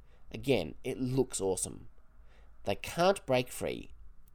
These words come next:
Starships are not designed to lift off like this. And then another ship arrives. Zara's more powerful friends? A tractor beam pulls them out of the ice. But is rescue at the hands of thugs going to be any better than staying in the ice?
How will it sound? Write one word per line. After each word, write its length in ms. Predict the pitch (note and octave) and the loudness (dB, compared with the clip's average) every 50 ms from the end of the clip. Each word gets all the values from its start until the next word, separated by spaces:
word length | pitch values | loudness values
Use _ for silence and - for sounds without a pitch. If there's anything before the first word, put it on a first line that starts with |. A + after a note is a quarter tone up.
| - - - - | -16 -14 -10 -10
Starships 560 | - - - G#3+ D4+ E4+ - - D#4 - - | -2 6 8 8 8 8 6 2 0 2 2
are 60 | E3 B2+ | 2 4
not 260 | B2 D#3 C3 - - | 4 4 2 0 -2
designed 580 | A#2 G#2 F#2+ F2 A2+ A#2 A#2 F2 A#1 G#1 - | -2 -2 2 4 4 4 4 2 0 -4 -6
to 160 | - - - G2+ | -6 -6 -4 -4
lift 240 | G#2+ A2 - - | -2 -4 0 2
off 220 | A2+ G2+ F#2+ - - | 2 2 2 2 -2
like 180 | - - - | -4 -4 -4
this. 380 | - - - - - - - - - - - - - - - - - - - - - - - - - - - | -4 -6 -4 -2 -4 -4 -4 -6 -12 -16 -16 -16 -18 -18 -16 -18 -18 -16 -16 -18 -18 -18 -18 -18 -16 -10 -4
And 120 | - G#2+ | 2 4
then 100 | A#2 A2 | 4 4
another 360 | G#2 G2 F#2+ A2 C#3 D3 C#3 | 6 6 6 6 6 6 6
ship 200 | A2+ - - F#2+ | 2 0 -2 -2
arrives. 540 | F2 E2 D2 B1 G#1+ G1+ G1+ G1+ - - - - - - - - - - - - - - - | -2 -2 -2 0 0 -2 -2 -4 -6 -6 -8 -10 -14 -18 -18 -16 -16 -16 -14 -16 -16 -14 -8
Zara's 500 | - - G#2 G#2+ A#2 B2+ C#3 C#3 B2+ A2+ | 0 6 8 10 10 10 10 8 6 4
more 160 | A2+ A#2+ B2 | 2 0 0
powerful 400 | - - B2 B2 D3 C#3+ C3 A#2 | 0 0 2 4 4 2 2 0
friends? 580 | G#2 - - A#2 B2+ E3 A3 B3+ A#3+ - - - - - - - - - - - - - - - - - | -4 -2 0 2 4 6 6 4 4 2 -2 -6 -8 -12 -14 -14 -16 -16 -14 -14 -14 -14 -14 -12 -2 -2
A 80 | A#2 A#2 | 0 0
tractor 420 | - - F3+ A3+ - - - A#2 | 6 8 8 8 8 6 2 2
beam 280 | F#2 F2+ E2+ D#2+ C#2 - | 2 2 0 0 -2 -6
pulls 380 | - - - D#3+ F3 F#3 F3+ - | -8 2 4 6 6 6 6 4
them 160 | - F#3 E3+ - | 2 0 0 0
out 220 | - - G3 F#3+ - | 0 -2 -2 -2 -2
of 80 | F#2+ | -2
the 140 | F#3+ G#2 D2+ | -2 -2 -2
ice. 400 | B1+ F2+ - - - - - - - - - - - - - - - - - | -2 -2 -4 -4 -6 -8 -8 -8 -10 -14 -16 -16 -16 -16 -16 -16 -16 2 4
But 140 | A#2+ G#2+ | 6 6
is 200 | G#2+ G2+ F2+ F#2+ | 6 4 2 2
rescue 320 | G#2+ A#2 B2+ - - - A#2 | 4 4 4 4 2 0 -2
at 80 | - | 0
the 80 | - - | -2 -4
hands 340 | G#2+ A#2 A2 G#2+ A2 G#2+ - | -2 0 2 2 2 2 -2
of 80 | - | -4
thugs 440 | - - - B2 C3 D3 E3 D#3+ - | -8 -4 2 4 4 4 4 2 0
going 240 | - F#2+ F2+ F#2 G#2 | 0 0 0 0 0
to 60 | G2+ | -2
be 140 | F#2+ G2+ F#2+ | -2 -2 -2
any 160 | F2 D#2+ D#2 | -2 -2 -4
better 360 | C2+ - - F2+ - - C#3+ | -6 -4 -4 -4 -2 -2 -2
than 140 | D3 A#2+ F#2+ | -2 -2 -4
staying 300 | F2+ - - G2 F#2 F#2 | -4 -2 -2 -2 0 -2
in 80 | F2+ E2+ | -2 -2
the 120 | D2+ D#2 | -2 -2
ice? 400 | G2 C#3+ F3+ G3+ - - - - | 0 0 0 0 0 -2 -2 -4